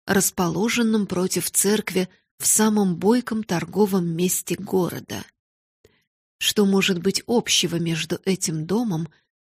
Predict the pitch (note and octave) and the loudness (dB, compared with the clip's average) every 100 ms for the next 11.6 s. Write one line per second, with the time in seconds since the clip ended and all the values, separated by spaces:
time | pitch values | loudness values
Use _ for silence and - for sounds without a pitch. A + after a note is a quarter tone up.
0 | _ G3 F3+ E3+ F#3 F#3+ G3+ - G3+ G3+ | _ 2 2 2 0 2 0 2 0 0
1 | F#3+ A#3 B3 E3 D3+ C3+ - - _ _ | 2 2 0 -2 -6 -6 -6 -8 _ _
2 | _ - F3+ F3 E3 D#3 - F3 F#3+ D#3 | _ 0 2 2 0 -6 -2 0 0 -2
3 | C3+ C#3 - _ _ _ _ _ _ _ | -6 -8 -10 _ _ _ _ _ _ _
4 | _ _ _ _ - G#3 G#3 G3 G3 F3+ | _ _ _ _ -2 2 6 6 4 2
5 | F#3 F3 - G#3+ G#3+ F#3+ F3+ E3 - - | 0 2 2 2 2 2 0 -2 -8 -4
6 | F3+ F3+ G3 F#3 F3+ F3 C4 - E3+ E3+ | -2 0 -2 -2 -4 -2 -2 -2 -4 -4
7 | E3 D#3+ - F#3 G3+ - F3 - E3+ - | -4 -4 -4 -2 0 0 -4 -6 -8 -6
8 | D#3 - - A3 G3+ - - - A3+ A3 | -8 -4 0 2 0 -2 -10 -2 2 2
9 | E3 E3+ D#3+ - _ _ _ F#3+ F#3 F#3+ | 0 -4 -6 -8 _ _ _ -2 2 4
10 | - - F3+ E3+ F3 F3 E3+ F3+ E3 A3+ | 2 0 0 0 0 0 0 0 0 -2
11 | G#3 E3 - - E3+ | -2 -2 -2 -2 -4